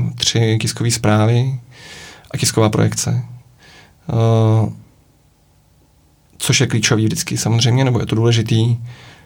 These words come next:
eh, kvůli recenzím, kvůli nějakému prostoru mediálnímu, eh, který se tím dá získat, tak je důležitý ten film hezky, hezky ukázat, jako v dobrým, v dobrých podmínkách, dělat projekci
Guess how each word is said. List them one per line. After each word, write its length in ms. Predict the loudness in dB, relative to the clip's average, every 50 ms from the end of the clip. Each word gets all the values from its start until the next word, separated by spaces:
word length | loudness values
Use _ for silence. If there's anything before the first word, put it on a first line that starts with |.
| _ _ -6 -2
eh, 40 | 0 2 4 4 4 4 4 2 2 0 -2 -4 -6 -10 -12 -14 -16 -16 -6
kvůli 180 | 0 0 2
recenzím, 580 | 2 2 2 2 0 2 2 2 2 2 2 0
kvůli 180 | 0 0 2 2
nějakému 420 | 2 0 0 2 0 0 0 -2 -6 -10
prostoru 400 | -6 -4 -4 -4 -4 -2 0 0
mediálnímu, 560 | 2 2 2 2 2 2 2 2 0 0 -2 -6 -14 -18 -18 -18 -16 -16 -16 -16 -16 -18 -18 -20 -20 _ 0
eh, 800 | 2 4 4 4 4 4 4 4 4 4 4 4 2 2 -2 -6
který 240 | -6 -4 -2 -2 0
se 120 | 0 0
tím 120 | 2 2 2
dá 140 | 4 4 2
získat, 400 | 2 0 -2 0 0 0 0 0
tak 160 | -4 -2 -2
je 100 | 0 0
důležitý 360 | 2 2 2 0 0 -2 0
ten 160 | 2 2 2
film 200 | 2 2 2 2
hezky, 360 | 2 2 0 -2 -2 -2 -2 -4 -8 -12 -12 -12 -12 -12 -10 -10 -10 -10 -10 -2 0
hezky 240 | 0 0 0 0 -2
ukázat, 580 | -2 0 2 2 2 2 2 2 0 -2 -4 -6
jako 220 | -10 -8 -8 -6
v 40 | -2
dobrým, 360 | 0 2 2 4 4 2 2 0 -4 -10 -12 -14 -16 -16 -16 -6
v 40 | -4
dobrých 220 | 0 0 0 2
podmínkách, 600 | 2 2 2 4 2 2 2 2 2 2 2 0 -2 -4 -12 -16 -18 -20 -20 -20 -20 -18 -20 -12 -2
dělat 160 | 0 0 0 0
projekci 600 | 0 0 0 0 0 0 -2 0 0 0 -2